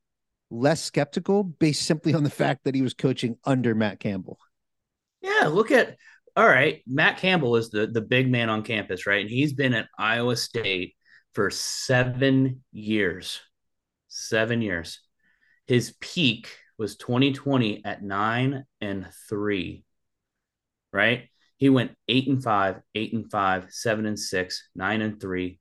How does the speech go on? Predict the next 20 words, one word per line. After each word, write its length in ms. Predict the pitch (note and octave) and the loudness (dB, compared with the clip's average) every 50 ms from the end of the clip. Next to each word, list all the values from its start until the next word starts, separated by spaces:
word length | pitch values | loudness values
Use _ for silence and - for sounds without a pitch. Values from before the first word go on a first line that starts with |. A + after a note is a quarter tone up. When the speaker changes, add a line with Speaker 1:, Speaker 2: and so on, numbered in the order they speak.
| _ | _
Speaker 2:
seven 340 | - - - A#2 A2+ A2 A2 | -20 -6 -2 -2 -2 -2 -2
and 160 | G#2 F#2+ F#2 | -4 -6 -6
six, 480 | F2+ - - G2+ F#2 - - - - _ _ _ _ _ | -8 -6 -6 -6 -6 -6 -10 -14 -16 _ _ _ _ _
four 280 | A2 G#2 G#2+ G#2 G2+ | 0 0 2 0 0
and 180 | - G2 F#2 F2+ - | -2 -8 -12 -10 -8
eight. 260 | F#2 F2 F2 F2+ - - _ _ _ _ _ _ _ _ _ _ _ _ _ _ _ _ _ _ | -8 -10 -10 -12 -16 -20 _ _ _ _ _ _ _ _ _ _ _ _ _ _ _ _ _ _
Does 140 | - G#2 G2+ | -4 -2 2
that 200 | A#2+ C#3 D#3+ D#3+ | 2 2 2 2
sound 300 | - - F3+ F3 F3 F3 | 0 0 2 2 2 2
like 160 | F3+ F3 E3 | 2 0 0
someone 680 | - - E3 D3 D3 D3+ D3+ D3+ D3+ D#3 D#3 D3+ C#3 B2+ A#2+ | 0 0 0 0 2 2 2 2 2 2 0 -2 -4 -6 -2
that 180 | A#2+ A2+ - | -2 0 0
we 200 | G#2 G2 G2+ A2 | 0 0 2 2
would 160 | A#2+ B2+ C3 B2 | 4 4 4 4
be 140 | C3+ C3 | 4 2
happy 320 | B2 B2 A#2+ A#2+ B2+ C3+ C3+ | 4 2 2 0 2 2 2
with 200 | C3 C3 C3 C3 | 2 2 2 0
after 220 | B2+ B2+ - B2+ | -2 -2 -4 -6
seven 400 | B2+ - - A#2 A#2 B2 B2 A2+ | -4 0 0 0 2 2 0 0
years? 440 | G#2+ G#2+ A#2 C3+ D3 C3 - - | 0 0 0 -2 -2 -4 -8 -14